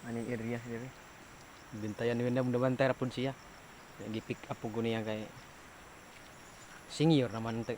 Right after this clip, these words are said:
kuwan nila nagbantay. hmm. Shout out ko dyan sa mga, kuwan, sa mga oprasay.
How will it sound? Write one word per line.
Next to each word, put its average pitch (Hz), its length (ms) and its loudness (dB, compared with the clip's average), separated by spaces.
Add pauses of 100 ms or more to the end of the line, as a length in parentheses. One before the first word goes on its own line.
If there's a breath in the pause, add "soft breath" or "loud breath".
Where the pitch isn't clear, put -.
kuwan 117 160 0
nila 110 160 -2
nagbantay. 104 440 -2
hmm. - 2000 -16 (2000)
Shout 113 240 0
out 131 240 6
ko - 80 0
dyan 131 240 4
sa 131 160 2
mga, 120 560 0
kuwan, 135 200 -2 (1160)
sa 123 480 6
mga 127 160 4
oprasay. 123 480 4